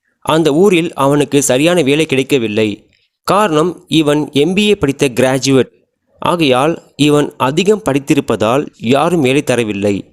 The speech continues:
ஆகையால் இவன் பெற்றோரிடம், "அப்பா, நான் படித்து இப்போ சும்மாதான் இருக்கேன்,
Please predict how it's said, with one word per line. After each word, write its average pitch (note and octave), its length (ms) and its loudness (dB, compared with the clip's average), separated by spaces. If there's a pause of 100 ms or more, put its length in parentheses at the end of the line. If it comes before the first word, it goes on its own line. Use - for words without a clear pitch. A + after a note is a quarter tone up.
(760)
ஆகையால் F3+ 460 0
இவன் D#3 320 0 (120)
பெற்றோரிடம், E3 600 0 (120)
"அப்பா, C#3+ 340 -4 (520)
நான் B2+ 200 0
படித்து F3 400 0
இப்போ C#3 220 0
சும்மாதான் D#3+ 500 2
இருக்கேன், A#2 420 0